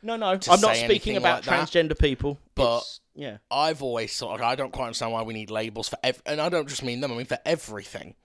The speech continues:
Speaker 1: Yeah.
Speaker 2: I've, I've always been someone who's been a bit like, "Eh, I just,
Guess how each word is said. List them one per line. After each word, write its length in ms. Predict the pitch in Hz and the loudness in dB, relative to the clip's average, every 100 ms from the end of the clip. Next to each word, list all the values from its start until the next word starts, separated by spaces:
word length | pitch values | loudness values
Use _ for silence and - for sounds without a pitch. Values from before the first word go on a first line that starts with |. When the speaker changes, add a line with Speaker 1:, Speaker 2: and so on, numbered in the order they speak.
| _ 151 | _ 0
Speaker 1:
Yeah. 160 | 151 - _ _ _ _ - | 0 0 _ _ _ _ -4
Speaker 2:
I've, 480 | 147 170 123 - - | -2 -2 -6 -14 -8
I've 220 | - 143 | -4 -4
always 220 | 143 139 131 | -2 -2 -2
been 160 | 123 | -4
someone 260 | - 123 120 | -4 -4 -4
who's 140 | 117 | -6
been 180 | 110 117 | -6 -6
a 80 | 113 | -4
bit 200 | 117 110 | -6 -4
like, 280 | 117 117 - | -2 0 -2
"Eh, 180 | 180 170 - - | -6 -8 -12 -6
I 120 | 123 | -2
just, 200 | - | -2